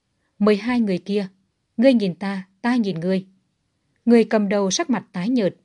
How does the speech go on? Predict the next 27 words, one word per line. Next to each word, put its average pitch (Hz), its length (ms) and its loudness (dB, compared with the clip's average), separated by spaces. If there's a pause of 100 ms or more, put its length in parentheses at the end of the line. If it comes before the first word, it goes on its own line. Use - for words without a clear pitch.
(140)
gượng 190 280 2
cười 190 160 -2
một 165 180 -8
tiếng, 180 280 -8 (140)
nói: 180 320 -10 (2250)
"Nó 190 240 2
là 233 100 2
của 190 140 -2
cô 175 140 -4
nương." 185 300 -4 (1900)
"Đại 226 220 0
ca... 240 420 -2 (760)
Chỉ 247 120 4
sợ 208 300 2
chúng 190 180 -6
ta 226 160 -4
săn 240 160 -6
không 254 160 -2
được 196 160 -4
con 208 180 -8
trư 226 100 -2
bà 180 120 -2
long 196 200 -6
thứ 208 160 -4
hai." 226 420 -4 (1500)
Một 214 220 0
nữ 208 200 0